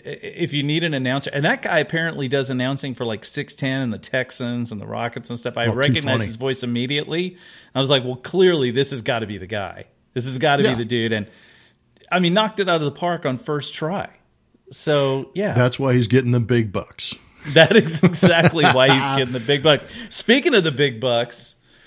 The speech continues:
Speaker 1: uh, f-, really quite a road trip. Is this the longest, is this the last long road trip of the season? I feel like it must be, right?
Speaker 2: Dear God.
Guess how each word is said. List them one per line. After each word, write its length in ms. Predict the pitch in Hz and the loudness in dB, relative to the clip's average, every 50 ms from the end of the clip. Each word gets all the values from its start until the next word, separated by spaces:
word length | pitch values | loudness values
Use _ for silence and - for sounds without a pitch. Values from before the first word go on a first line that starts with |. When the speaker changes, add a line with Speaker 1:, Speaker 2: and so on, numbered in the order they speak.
| _ _ _ _ _ _ _ - | _ _ _ _ _ _ _ -2
Speaker 1:
uh, 920 | 143 139 139 131 131 131 127 127 127 127 127 123 120 120 117 120 117 117 117 - - _ _ _ - | 0 2 2 4 4 4 4 4 4 4 4 4 2 2 2 2 0 0 -2 -6 -12 _ _ _ -14
f-, 240 | 120 - - - - - | -14 -14 -14 -18 -8 -4
really 460 | 165 131 117 139 170 220 269 240 180 127 | -4 -2 2 4 4 6 6 4 0 -2
quite 280 | - - 147 151 165 196 | -4 0 4 4 6 6
a 40 | 233 | 4
road 300 | 196 185 190 220 226 175 | 4 4 4 2 2 0
trip. 420 | - - 143 135 131 131 - - - | -2 -2 0 0 0 0 -4 -8 -6
Is 120 | 160 143 | -4 -2
this 160 | 190 285 - | -2 -2 -4
the 80 | - 277 | -4 -4
longest, 500 | 240 190 170 185 202 214 220 208 190 - | -2 0 0 0 0 0 -2 -4 -4 -4
is 120 | - 165 147 | -6 -4 -4
this 140 | 226 240 - | -4 -4 -4
the 60 | 214 | -4
last 420 | 170 147 143 147 160 165 160 - 139 | -2 0 0 0 0 -2 -4 -8 -10
long 420 | 127 117 120 131 135 143 151 151 | -6 -4 -2 0 0 0 0 0
road 200 | 147 151 156 151 | 0 -2 -2 -4
trip 180 | 147 - 170 170 | -6 -8 -8 -6
of 80 | 165 147 | -4 -6
the 80 | 143 | -6
season? 300 | 135 - 156 156 156 165 | -6 -6 -10 -10 -8 -8
I 40 | - | -10
feel 200 | - - 220 339 | -6 -6 -8 -8
like 100 | - - | -8 -12
it 80 | - 90 | -12 -8
must 300 | 95 107 139 151 - - | -6 -6 -6 -6 -6 -14
be, 120 | - 80 80 | -18 -16 -12
right? 180 | - 85 110 151 | -10 -10 -8 -2
Speaker 2:
Dear 180 | 101 117 120 104 | 2 2 2 2
God. 480 | 92 85 107 98 92 92 87 92 90 | 0 -2 -4 -4 -4 -4 -6 -8 -10